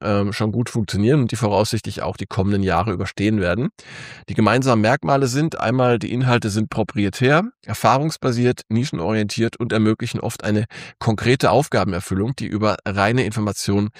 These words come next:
hinausgeht. Betont wird dabei, keiner dieser Inhaltstypen ist ein Selbstläufer. Das bedeutet, es kommt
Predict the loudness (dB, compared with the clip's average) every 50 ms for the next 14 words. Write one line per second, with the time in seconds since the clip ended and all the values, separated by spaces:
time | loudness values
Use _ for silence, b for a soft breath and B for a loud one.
0 | B B B B B B B -2 0 2 2 4 2 2 0 0 -2 -4 -6 -6
1 | -6 -8 -10 -10 -8 -8 -2 2 4 4 4 4 2 2 4 4 4 6 6 4
2 | 4 2 0 0 2 2 2 2 2 2 2 0 0 0 2 2 2 2 0 -2
3 | -8 -10 _ _ -4 -4 -4 -2 -2 -4 -4 -4 -4 -4 -2 -2 -2 0 2 2
4 | 0 0 0 -2 0 2 2 2 2 0 0 -2 -2 0 2 2 2 2 0 -2
5 | -2 -2 -2 -2 -4